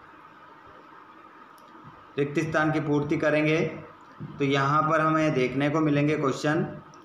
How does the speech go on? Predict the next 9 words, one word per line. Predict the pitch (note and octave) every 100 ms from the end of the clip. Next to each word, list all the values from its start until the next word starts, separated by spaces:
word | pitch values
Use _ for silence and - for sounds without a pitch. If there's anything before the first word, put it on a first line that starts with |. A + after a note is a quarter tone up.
| - - - - - -
"दुख | B2+ A2+ E3+ E3+
है | E3 D#3+ E3
ना | D#3+ D#3+
चांद | D3+ C#3+ C3+ D#3 D3+
खिला | C#3 A#2 G#2 - - - - - - - - - - - - - - - -
शरद | - D3 D#3 D#3+
रात | C3+ B2 D#3 D3+ -
आने | A2+ G#2+ G#2 G2+
पर", | G2 F#2+ F#2 -